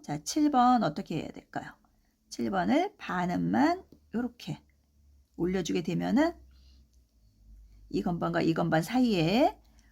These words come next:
건반이 하나 끼어 있기 때문에 온음이 되죠. 자, 그래서 칠 번도 샵을 붙여서 반음을 올려줍니다.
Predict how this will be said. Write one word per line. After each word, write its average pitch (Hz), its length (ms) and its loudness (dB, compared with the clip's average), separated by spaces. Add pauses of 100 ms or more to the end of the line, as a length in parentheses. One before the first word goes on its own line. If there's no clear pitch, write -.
(140)
건반이 180 460 -2
하나 214 200 4
끼어 254 280 2
있기 - 320 -2
때문에 190 520 2 (500)
온음이 202 420 8
되죠. 180 440 -2 (1200)
자, - 140 -20
그래서 202 760 0 (1200)
칠 294 240 2
번도 247 580 4 (640)
샵을 - 360 -4
붙여서 233 580 -4 (540)
반음을 180 560 -2
올려줍니다. 175 720 -6